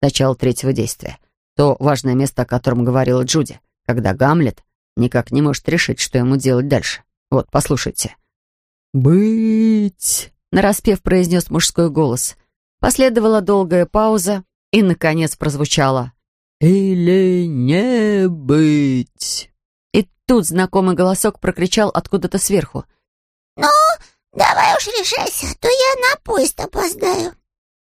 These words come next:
Speaker 1: Зрители на мгновение застыли, а потом разразились аплодисментами и свистками.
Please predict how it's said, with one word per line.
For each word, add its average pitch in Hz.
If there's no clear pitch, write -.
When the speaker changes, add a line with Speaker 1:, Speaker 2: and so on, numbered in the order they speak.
Speaker 1:
Зрители 233
на 214
мгновение 208
застыли, 220
а 214
потом 208
разразились 202
аплодисментами 190
и 180
свистками. 160